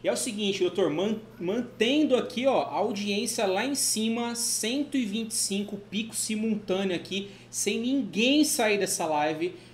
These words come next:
Doutor, tá de parabéns, muito obrigado. Gostaria que o doutor fizesse umas considerações finais, tá? Abro espaço aqui pro doutor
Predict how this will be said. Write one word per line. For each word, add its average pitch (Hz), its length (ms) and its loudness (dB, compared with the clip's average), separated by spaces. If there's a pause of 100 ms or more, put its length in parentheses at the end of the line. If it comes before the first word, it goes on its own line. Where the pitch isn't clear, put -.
(140)
Doutor, 170 300 0
tá 208 100 2
de 196 140 -2
parabéns, 180 800 2
muito 208 440 0
obrigado. 160 540 2
Gostaria 196 340 4
que 202 80 -2
o 196 60 2
doutor 202 380 2 (240)
fizesse 196 580 2
umas 180 220 -2
considerações 180 840 -2
finais, 160 540 -2
tá? 156 280 -2 (240)
Abro 196 380 4
espaço 185 540 2
aqui 165 180 -2
pro 165 140 -4
doutor 156 500 0